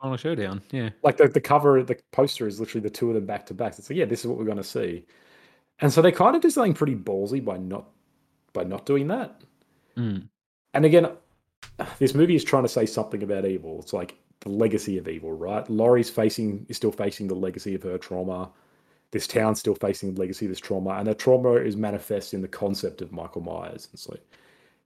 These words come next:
Speaker 2: can, can hate and evil become something different? Is it this person? Is it an idea? All of that stuff is interesting.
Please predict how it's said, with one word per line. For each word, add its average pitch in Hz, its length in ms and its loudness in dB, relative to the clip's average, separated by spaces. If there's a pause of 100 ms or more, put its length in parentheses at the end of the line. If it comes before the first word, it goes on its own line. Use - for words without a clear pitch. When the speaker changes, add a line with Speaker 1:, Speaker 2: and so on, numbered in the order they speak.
(120)
Speaker 2:
can, 123 560 2
can 127 260 2
hate 113 300 0
and 101 100 -4
evil 101 220 -2
become 98 560 -4
something 98 380 -4
different? 95 320 -8
Is 110 140 -4
it 104 40 -6
this 101 140 -8
person? 101 440 -2
Is 98 140 -4
it 95 80 -4
an 92 120 -6
idea? 90 320 -4
All 180 140 8
of 240 60 8
that 170 140 8
stuff 135 220 4
is 113 120 -2
interesting. 151 680 -8